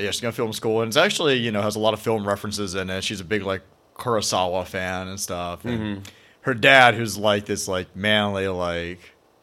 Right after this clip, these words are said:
Speaker 1: hunter kinda guy, um, he wants to go, like, he is, like, a typical dad. <laughs> Like,
Speaker 2: Yeah, he is the, like,
Speaker 1: <laughs>
Speaker 2: dad dad.
Speaker 1: Yeah. He wants to go and do, like, a family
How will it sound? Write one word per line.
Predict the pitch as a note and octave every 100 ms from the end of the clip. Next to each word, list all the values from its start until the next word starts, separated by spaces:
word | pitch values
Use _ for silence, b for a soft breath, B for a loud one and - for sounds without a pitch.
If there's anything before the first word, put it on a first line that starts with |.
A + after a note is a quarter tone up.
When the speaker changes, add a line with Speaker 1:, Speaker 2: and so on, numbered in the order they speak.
| _ _
Speaker 1:
hunter | - - C3 A2+ G#2+
kinda | - G#2+ G2+
guy, | F#2+ G2 G2+ F#2+ F#2 F2 - _ b b b _ -
um, | G#2 G2 F#2 F2+
he | F2+
wants | A#2 A#2+ A#2
to | A2+
go, | A2 A2+ A2
like, | A2 G#2+
he | F3
is, | F3 D3+
like, | C#3 B2+ A2+ - -
a | D3 C3+
typical | - B2+ A#2 G#2
dad. | F#2+ G2+ F#2 F2
<laughs> | A2+
Like, | F3+ D#3 G#3
Speaker 2:
Yeah, | C#3+ D3 A#2+
he | G#2+ C#3+ C#3+
is | C3 A#2 E2+ G2
the, | A2+ A#2+ A#2 - F2+
like, | B2 G#2 G#2+ A#2+
Speaker 1:
<laughs> |
Speaker 2:
dad | A#2+ A2 G2+ G2+ F#2+
dad. | G2+ F#2+ D#2+ D#2+
Speaker 1:
Yeah. | D#3 C3+ A2 G#2 B B
He | - D#3+
wants | D#3 D3+
to | D3
go | C3 B2+ B2
and | A2 G#2+
do, | A2+ G#2+
like, | G2+ G2+ F#2+ G2 _ _ -
a | A2+
family | - B2+ A#2 A2 G#2+ G#2